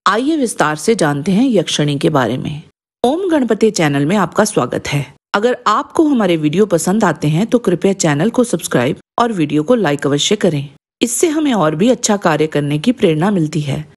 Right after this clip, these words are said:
विभिन्न धर्म ग्रंथों से ली गई रोचक कथाओं को सुनने के लिए हमारे दूसरे चैनल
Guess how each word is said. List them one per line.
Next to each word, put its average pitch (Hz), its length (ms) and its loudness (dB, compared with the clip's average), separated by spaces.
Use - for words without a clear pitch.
विभिन्न 269 460 2
धर्म 254 280 0
ग्रंथों 170 360 0
से 302 160 2
ली 156 180 2
गई 147 280 -2
रोचक 240 460 0
कथाओं 220 360 0
को 302 100 -2
सुनने 185 360 0
के 262 140 2
लिए 151 320 -2
हमारे 220 240 2
दूसरे 190 420 0
चैनल 190 460 0